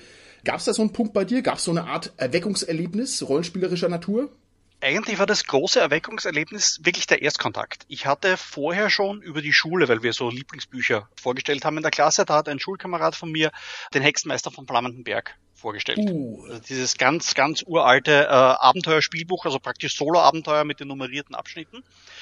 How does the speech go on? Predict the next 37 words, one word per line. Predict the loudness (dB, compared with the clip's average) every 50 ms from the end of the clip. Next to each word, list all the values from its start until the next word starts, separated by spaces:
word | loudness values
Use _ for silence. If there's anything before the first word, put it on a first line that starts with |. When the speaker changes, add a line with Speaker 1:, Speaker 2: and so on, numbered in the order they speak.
| -16 -16 -16 -10
Speaker 2:
Das | -6 -2 2
hat | 2 2 2
mich | 0 -2
fasziniert | -2 -2 -4 -4 -6 -4 -2 -2 -2
von | -2 -2 -2 0
der | -2
Idee | -2 -2 0 -2 0
her, | 0 0 -2
also | -2 -4 -10
dass | -16 -16
man | -10 -6
die | -4 2 2
Handlung | 4 4 4 2 2 2 2 2 0 -2 -4 -6 -12 _ _ _ _ _ _
eines | -10 -8 -8 -8
Buchs | -8 -10 -14 -8 -6 -2 0
so | 2 2
beeinflussen | 2 2 2 0 0 -2 -4 -6 -6 -8 -6
kann, | -4 -4 -4 -4 -6 -10 -16 -8
während | 0 2 4 4 4 2 0
man's | -2 -2 -2 -2 -6 -6 -10
liest. | -14 -14 -6 -4 -4 -4 -4 -10 -18 _ _ -20 -20 -20 -18 -18 -16 -14 -14 -14 -16 -10 _
Und | -2 0 0 0 0 0 -2 -4 -6 -8 -8 -8 -8
die | -10 -10
Bücher | -10 -8 -4 0 4 6 6 6 6 2
mochte | 2 2 2 2 2 -2 -6
ich, | -8 -6
die | -4
gab's | 2 2 2 4 4 2
ja | 2 2
dann | 2 2 0 0 -2
eben | -6 -6 -4 -4
auch | -4 -4
im | -4 -8 -8 -6
normalen | -4 0 2 2 2 2 0 -6
Buchhandel. | _ -16 -14 -12 -12 -12 -12 -12 -16 -18 -20 -18 -20 -20 -20 -20 -20 _ -16
Und | -16 -2 2 4
dann | 4 4 4 2 -4 -8 -12